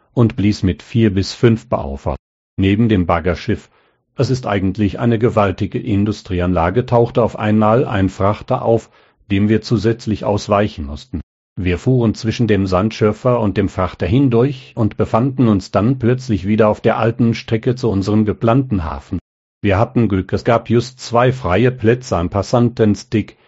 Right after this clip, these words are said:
so dass wir mit der Taranaki anlegen konnten.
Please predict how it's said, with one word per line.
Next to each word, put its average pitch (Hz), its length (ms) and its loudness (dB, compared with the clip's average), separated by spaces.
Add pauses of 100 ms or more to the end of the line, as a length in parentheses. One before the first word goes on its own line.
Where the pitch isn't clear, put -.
(280)
so - 160 -4
dass 117 240 0
wir 117 120 4
mit 101 180 2
der 90 140 0
Taranaki 95 880 0 (460)
anlegen 107 500 2
konnten. 82 400 -6